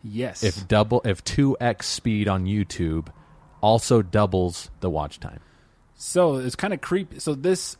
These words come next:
Speaker 1: uh, I, I follow a YouTuber named Daryl Eves. He's actually located here in Utah. I think
Speaker 2: Yeah,
Speaker 1: he's
Speaker 2: Daryl
Speaker 1: in
Speaker 2: Eves. He, he runs, uh, the Vid Summit every year.
Speaker 1: Ah, yes.
Speaker 2: Yeah.
Speaker 1: Yeah, I think he's based out of Saint George. But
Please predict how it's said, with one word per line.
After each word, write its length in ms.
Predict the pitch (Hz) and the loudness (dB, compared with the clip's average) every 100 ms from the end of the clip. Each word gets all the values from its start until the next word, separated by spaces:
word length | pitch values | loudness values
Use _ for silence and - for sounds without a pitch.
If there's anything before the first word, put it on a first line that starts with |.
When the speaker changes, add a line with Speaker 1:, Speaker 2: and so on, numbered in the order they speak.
| _ | _
Speaker 1:
uh, 340 | 147 143 143 131 | -4 -2 -2 -4
I, 100 | 139 | -6
I 160 | 143 147 | -6 -8
follow 400 | - 170 185 175 | -4 0 2 2
a 40 | |
YouTuber 560 | 151 151 - 131 123 123 | 2 -2 0 0 0 0
named 360 | 120 123 113 | 0 0 -2
Daryl 360 | 127 135 147 147 | -2 0 0 -2
Eves. 520 | 131 117 117 131 - - | -4 -4 -4 -6 -14 -10
He's 120 | 117 | -6
actually 280 | 165 - 131 | -6 -4 -4
located 420 | 117 117 127 120 | -4 -4 -4 -4
here 140 | 113 127 | -4 -2
in 80 | |
Utah. 260 | 110 123 113 | -2 -2 -6
I 20 | |
think 100 | 107 | -2
Speaker 2:
Yeah, 100 | 135 | 0
Speaker 1:
he's 100 | 127 | 2
Speaker 2:
Daryl 280 | 117 123 98 | 4 6 4
Speaker 1:
in 60 | 90 | 2
Speaker 2:
Eves. 220 | 110 - 110 | -2 -10 -4
He, 180 | 127 - | -4 -2
he 180 | 101 127 | -2 0
runs, 400 | 120 107 95 95 | 2 2 2 2
uh, 300 | 87 87 78 - 92 85 | 2 2 -2 -12 -12 -6
the 500 | 87 82 80 80 - | -4 -2 -4 -6 -8
Vid 280 | 98 107 101 | -2 0 0
Summit 340 | - 78 71 - 87 | -6 -6 -8 -10 -10
every 240 | 78 73 | -8 -8
year. 160 | 65 - | -10 -10
Speaker 1:
Ah, 160 | 143 139 | -8 -6
yes. 420 | 123 123 - - | -6 -8 -12 -10
Speaker 2:
Yeah. 140 | - 73 - _ | -8 -10 -12 _
Speaker 1:
Yeah, 160 | - 123 | -6 -6
I 60 | 113 | -4
think 160 | 165 | -4
he's 160 | 170 131 | -4 -2
based 260 | 139 135 | -2 -2
out 80 | 131 | -4
of 60 | 110 | -6
Saint 240 | - 117 | -6 -6
George. 260 | 123 123 107 | -4 -4 -2
But 200 | 131 | -4